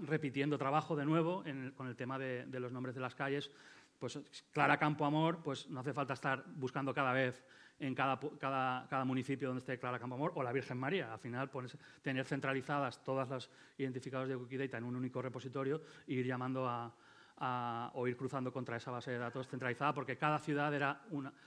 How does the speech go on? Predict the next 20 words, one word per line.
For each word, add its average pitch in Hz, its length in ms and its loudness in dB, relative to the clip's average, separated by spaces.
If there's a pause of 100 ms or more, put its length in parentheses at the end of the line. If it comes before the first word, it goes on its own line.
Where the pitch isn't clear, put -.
(120)
era 143 140 -2
independiente. 127 540 -6
Luego, 151 200 2
ma-, 165 220 2
a, 139 480 -2
a, 135 80 2
aparte, 170 480 2 (260)
el 151 80 0
proyecto 147 280 2
no 147 80 2
escala, 135 380 -2
el, 123 400 -4
porque 123 300 -6
la 117 140 -4
forma 147 240 -4
en 143 40 -4
que 147 60 -2
está 147 380 0 (240)
pensado 147 680 0
no 135 420 -4